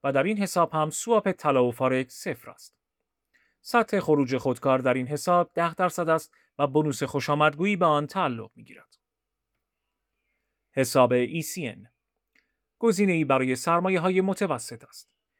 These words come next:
حداقل واریز در این حساب پانصد دلار است. این حساب کمیسیون ندارد و اسپرد آن از سه دهم پیپ شروع می‌شود.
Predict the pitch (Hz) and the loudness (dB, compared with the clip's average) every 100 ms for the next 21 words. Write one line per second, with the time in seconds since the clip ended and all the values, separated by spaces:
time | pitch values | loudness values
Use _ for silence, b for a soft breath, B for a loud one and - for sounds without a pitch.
0 | _ - 185 156 139 135 131 123 123 123 | _ -4 0 4 4 4 2 2 2 0
1 | 117 123 127 143 180 170 165 214 196 - | -4 -4 -4 -6 0 0 0 -6 -6 -4
2 | 120 _ 107 101 _ - _ _ _ _ | -10 _ -20 -20 _ -20 _ _ _ _
3 | _ _ - 151 165 190 180 175 170 147 | _ _ -8 -4 0 4 4 2 -4 -4
4 | 123 135 123 135 160 165 160 - _ _ | -4 -4 -2 0 0 2 2 -2 _ _
5 | 151 175 - 214 190 175 156 139 - 156 | -4 -2 -2 -2 2 0 2 -2 -2 -2
6 | 135 131 139 143 175 - - - 117 - | -2 0 -2 -4 -8 -12 -14 -16 -16 -18
7 | 139 | -18